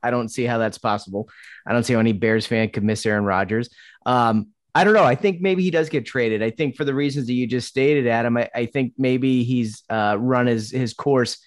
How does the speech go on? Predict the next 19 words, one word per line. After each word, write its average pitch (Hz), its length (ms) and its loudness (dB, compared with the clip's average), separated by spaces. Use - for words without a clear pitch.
in 127 160 2
Green 123 300 0
Bay. 123 240 2
Maybe 117 260 2
the 117 100 0
relationship 117 680 -2
with - 140 -6
LaFleur, 113 520 0
uh, 110 240 -2
sours 120 460 0
over 113 100 -2
the 107 80 -4
course 117 320 -2
of 117 60 -4
the - 20 -2
rest 110 200 -2
of - 40 -14
the 113 100 -2
year. 107 380 0